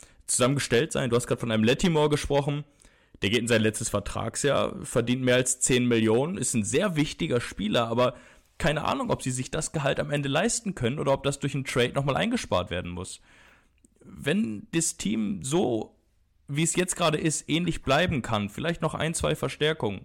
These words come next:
ja, dann rechne ich immer mit den Saints, aber, ähm, ich rechne eher, dass sie am Ende schlechter aufgestellt werden, äh, schlechter aufgestellt sein werden als im letzten Jahr.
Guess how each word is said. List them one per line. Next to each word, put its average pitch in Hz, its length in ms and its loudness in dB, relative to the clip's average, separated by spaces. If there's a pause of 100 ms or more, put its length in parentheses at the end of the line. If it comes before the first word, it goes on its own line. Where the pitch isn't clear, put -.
(100)
ja, 101 400 -4 (760)
dann 117 400 0 (160)
rechne 139 260 0
ich 139 140 -4
immer 170 160 0
mit 104 160 -2
den 98 120 0
Saints, 95 440 -4
aber, 101 460 0
ähm, 101 400 -2 (140)
ich 110 160 -8
rechne 113 260 0
eher, 120 200 2
dass 123 140 0
sie 127 80 0
am 120 100 0
Ende 117 380 0 (960)
schlechter 117 420 0
aufgestellt 95 460 -2
werden, 92 520 -4
äh, 113 200 -2
schlechter 123 320 0
aufgestellt 107 500 -2
sein 98 240 0
werden 98 260 0
als 95 300 -6
im 101 100 -4
letzten 101 280 -2
Jahr. - 160 -8